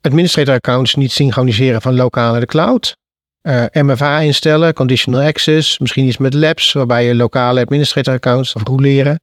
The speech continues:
Ehm, maar dan, wat is dan, wat kunnen we nog meer doen?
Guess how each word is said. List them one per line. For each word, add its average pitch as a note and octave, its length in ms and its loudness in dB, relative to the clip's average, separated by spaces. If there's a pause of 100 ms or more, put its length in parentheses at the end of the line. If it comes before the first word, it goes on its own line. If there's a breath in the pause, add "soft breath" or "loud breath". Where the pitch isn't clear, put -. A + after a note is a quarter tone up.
(480)
Ehm, C3 720 0 (680)
maar D3 240 2
dan, D3+ 440 0
wat C#3+ 320 -4
is - 180 -6
dan, C3+ 420 0 (400)
wat C3+ 120 -6
kunnen D3 260 0
we D3+ 60 2
nog - 20 2
meer D3+ 80 0
doen? F3 320 0